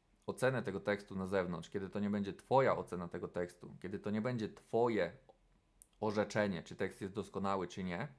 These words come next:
to będzie trochę łatwiej. Też nie oddawałbym całej odpowiedzialności na zewnątrz, no bo jednak to docelowo ty musisz mieć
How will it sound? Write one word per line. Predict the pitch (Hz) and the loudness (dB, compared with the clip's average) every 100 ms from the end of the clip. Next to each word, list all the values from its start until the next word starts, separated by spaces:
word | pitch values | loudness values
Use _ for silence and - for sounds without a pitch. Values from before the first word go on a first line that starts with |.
| _ _ _ _ 123 | _ _ _ _ 0
to | |
będzie | 123 117 107 | 2 0 -2
trochę | 95 98 | -2 -2
łatwiej. | 90 87 - - - - | 2 0 0 -12 -14 -10
Też | - 156 - | -6 -6 -4
nie | 113 120 127 117 | -4 0 0 0
oddawałbym | 110 127 123 101 92 | 4 4 4 0 -4
całej | - 117 104 | 0 2 2
odpowiedzialności | 95 92 95 92 92 95 - 87 | -2 -6 -6 -4 -2 -4 -6 -8
na | 90 | -4
zewnątrz, | 92 87 90 107 - | -2 -2 -6 -8 -10
no | 101 | -6
bo | 95 | -4
jednak | 95 95 92 - | -2 -4 -6 -8
to | 90 - _ _ _ - _ - | -14 -14 _ _ _ -20 _ -20
docelowo | - - 107 - 107 101 | -18 -6 -4 0 0 0
ty | 95 - 120 101 - _ _ _ _ - | -2 0 2 2 -2 _ _ _ _ -2
musisz | 127 127 107 110 | -2 -2 -4 -2
mieć | 107 107 101 - | 2 2 0 -10